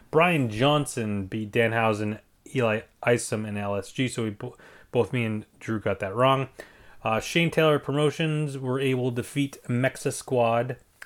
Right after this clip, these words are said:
to the, successfully defend the six-man tag team championships.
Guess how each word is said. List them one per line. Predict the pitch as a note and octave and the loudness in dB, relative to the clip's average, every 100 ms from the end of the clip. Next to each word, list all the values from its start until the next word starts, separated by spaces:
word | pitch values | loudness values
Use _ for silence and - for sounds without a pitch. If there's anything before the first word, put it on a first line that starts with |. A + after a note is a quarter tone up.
| - - | -20 -10
to | A2+ | -4
the, | G#2+ G#2 - _ - | -4 -4 -8 _ -14
successfully | - A#2+ D3+ B2+ C3+ A#2+ | -6 0 2 2 0 0
defend | A#2 - A#2 A#2+ A2 | 0 0 0 0 -2
the | G#2+ G#2 | -2 -2
six-man | - A#2+ - G#2+ G#2 F#2+ | -4 -8 -6 -4 -4 -6
tag | - C3 C3 - | -4 -2 -2 -4
team | A#2 G2+ | -6 -6
championships. | - G#2 - G2+ F#2 - - A2 - - | -8 -10 -8 -8 -8 -10 -8 -8 -8 -16